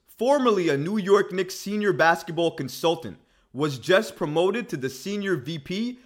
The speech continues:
of basketball operations role. According to Bleacher Report, Rosas, a longtime N B A executive, was promoted to the senior vice president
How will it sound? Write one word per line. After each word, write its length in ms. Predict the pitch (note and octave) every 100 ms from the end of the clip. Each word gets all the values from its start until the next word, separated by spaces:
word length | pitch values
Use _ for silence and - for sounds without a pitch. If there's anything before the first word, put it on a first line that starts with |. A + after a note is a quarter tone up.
| _ -
of 220 | C3+ G#2+
basketball 640 | D3 D#3 D#3 E3 D3 D#3 C#3+
operations 760 | C#3 C#3 B2+ C3 C#3 C3 A2+
role. 400 | G#2 A2+ D#2 - _ _ _ _ _ _
According 380 | C#3+ - C#4 C#4+
to 100 | A3+
Bleacher 400 | D#3+ F3+ A3 F#3+
Report, 540 | E3 A#2+ A#2+ G2 - _ _
Rosas, 720 | G#2 D3+ A#3+ F#3 C#3+ G2+ - - _
a 60 | B2+
longtime 640 | C3 E3+ G#3+ G3+ G3 F#3+
N 200 | F#3 F3+
B 180 | E3 E3+
A 40 | D3+
executive, 640 | A#2 C#3+ D3 G#3 A#3 - _ _ -
was 260 | D3+ G#3
promoted 480 | - G#3 G3 G#3 F#3
to 60 | F3+
the 140 | C3
senior 440 | B2 - G#3 G#3+ F#3+
vice 320 | D3 E3 D#3+
president 520 | - F#3+ D3+ A#2 -